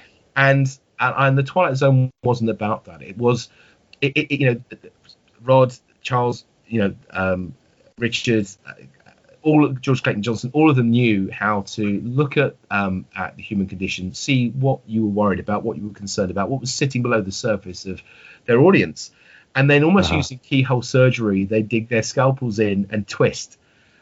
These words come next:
Speaker 1: And, and I think one of the things that we very much hope is that this isn't disposable entertainment. This is not something where you walk out and go, "Great, you know, let's go and, let's go and get a beer."
Speaker 2: Uh-huh.
Speaker 1: Although a lot of people did do that.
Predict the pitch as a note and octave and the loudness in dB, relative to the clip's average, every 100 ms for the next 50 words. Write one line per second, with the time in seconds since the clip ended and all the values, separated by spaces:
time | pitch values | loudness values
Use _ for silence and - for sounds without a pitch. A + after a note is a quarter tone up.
0 | - B2+ B2+ B2+ B2 - - C3 C3 D3 | -4 -2 0 0 -2 -8 -2 0 0 -2
1 | C#3 D3+ E3 C#3+ C3+ C3 C3+ A#2 A#2+ C3+ | 0 2 2 0 -2 -2 -2 0 4 4
2 | A2 F2 - - D2 _ _ _ _ _ | 2 -6 -12 -20 -20 _ _ _ _ _
3 | _ _ _ _ B2 A2 A#2+ A#2 B2+ B2+ | _ _ _ _ -10 0 0 0 -2 -2
4 | G#2+ A2 A2 G2+ - G#2+ F#2+ F#2+ F#2 F2+ | -2 -2 -4 -6 0 0 0 -6 -6 -8
5 | _ G2+ F#2 - G2+ G2 D#2 F#2+ G#2+ A#2 | _ -14 -12 -12 -4 -4 -4 -10 -6 -6
6 | - A2+ G#2 G2+ G2+ G2 F#2+ F#2 G2 F#2+ | -4 -2 0 0 0 -2 -2 -4 -2 -4
7 | E2+ G#2 G2 - - G#2+ F2+ G2 - G2 | -4 -2 -2 -2 -6 -6 -4 -6 -6 -4
8 | F#2 F2+ G2+ - F#2+ F#2 F2+ G2+ F2 - | -4 -8 -14 -10 -8 -8 -4 -4 -4 -8
9 | - _ _ - F#2 F2+ E2+ _ _ _ | -20 _ _ -4 0 0 -2 _ _ _
10 | - - _ _ A2+ A#2+ A#2 A2+ B2+ A#2+ | -20 -20 _ _ -4 0 2 2 2 2
11 | C3 C#3 C#3 D#2+ G2+ | 2 2 0 -2 -8